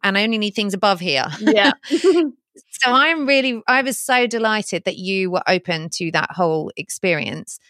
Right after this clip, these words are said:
Speaker 1: and that you then came on board for the shift sessions, because that was like, "Yes, here we go." So I'd love you to share a little bit about what happened for you from that point. Like, why did you want to lean in further? What has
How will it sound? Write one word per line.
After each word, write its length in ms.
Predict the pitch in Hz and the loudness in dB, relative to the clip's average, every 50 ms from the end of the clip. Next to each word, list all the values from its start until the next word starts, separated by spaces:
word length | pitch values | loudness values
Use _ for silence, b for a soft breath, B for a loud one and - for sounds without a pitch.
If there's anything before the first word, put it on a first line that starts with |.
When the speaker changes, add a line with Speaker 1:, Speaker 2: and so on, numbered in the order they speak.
| _ _ - - | _ _ -4 -2
Speaker 1:
and 360 | 277 330 320 202 - 165 165 - | 0 2 0 0 -2 -4 -6 -2
that 200 | - 202 190 - | 0 0 0 0
you 460 | 190 196 202 196 190 190 190 190 185 196 | -4 -2 -2 0 0 0 -2 -4 -4 0
then 260 | 190 196 196 190 180 | 0 0 0 0 -2
came 220 | - 202 185 180 175 | -4 -6 -4 -4 -4
on 80 | 170 | -4
board 200 | 160 170 160 165 | -4 -4 -4 -4
for 120 | - - 180 | -6 -8 -8
the 60 | 165 | -6
shift 240 | - - 311 - - | -4 -4 -4 -4 -6
sessions, 480 | - - - - - - - - - - | -10 -10 -10 -10 -12 -12 -14 -16 -14 -8
because 600 | - 190 - - 175 170 165 160 165 - - - - | -8 -6 -2 0 2 2 2 0 -4 -8 -12 -8 -2
that 240 | - 233 254 220 - | 0 0 0 0 -2
was 200 | - 170 160 - | -2 -4 -4 -2
like, 400 | - 156 151 151 - - - - _ _ _ - - | -2 0 0 -2 -2 -4 -10 -20 _ _ _ -12 -8
"Yes, 520 | 220 220 - - - - - - - - _ - | -6 -6 -6 -6 -8 -12 -14 -16 -18 -20 _ -10
here 240 | - 180 190 180 165 | -4 -2 0 0 0
we 100 | 170 170 | -2 -4
go." 360 | - 170 139 - - - 175 - B B B B B B B B B B B B B B B _ _ - | -2 -2 0 0 -2 -4 -6 -10 B B B B B B B B B B B B B B B _ _ -6
So 140 | - - 262 | 0 2 2
I'd 100 | 269 254 | 2 4
love 180 | 262 277 311 302 | 4 2 2 2
you 140 | 359 330 311 | 2 -2 -2
to 460 | - - 294 277 254 254 240 226 226 - | -2 -4 -4 -4 -2 -4 -4 -4 -4 -4
share 300 | - - - 254 240 226 | -4 -2 0 2 2 2
a 40 | 226 | 0
little 240 | 220 220 - - 202 | -2 -4 -6 -6 -6
bit 340 | 185 190 175 175 170 - - _ _ _ _ _ - | -2 -2 0 0 0 -2 -6 _ _ _ _ _ -6
about 800 | 220 175 196 196 185 175 175 170 165 - - - - - - - _ _ _ _ _ _ _ - | -4 0 0 2 2 2 2 0 0 -4 -6 -8 -10 -10 -10 -12 _ _ _ _ _ _ _ -12
what 360 | 202 190 208 240 240 - - | -6 -2 0 0 0 0 -4
happened 440 | - 220 214 - - 196 175 170 - | -4 -6 -6 -4 -6 -8 -8 -8 -8
for 120 | - 196 | -6 -4
you 180 | 175 170 160 160 | -4 -4 -4 -6
from 180 | - - 175 | -8 -8 -4
that 180 | 175 165 - - | -4 -4 -4 -4
point. 300 | - - 190 160 143 - | -4 -2 -2 -2 -2 -4
Like, 160 | - 175 - | -4 -6 -6
why 320 | 180 180 190 190 202 208 220 | -4 -2 0 2 2 2 0
did 140 | 202 202 190 | -2 -4 -6
you 100 | 196 196 | -6 -6
want 240 | 175 190 180 - 185 - | -6 -6 -8 -8 -8 -6
to 80 | 185 | -4
lean 200 | 175 175 170 160 | -4 -4 -4 -4
in 120 | 160 160 156 | -4 -6 -6
further? 600 | - - 160 151 151 151 156 151 151 151 156 156 - | -4 -2 -2 -2 0 0 0 0 0 0 -2 -6 -12
What 400 | 185 185 180 214 226 240 - - | -12 -4 0 2 2 2 0 0
has 440 | 175 220 214 208 196 185 180 180 | 0 0 0 0 0 -4 -8 -14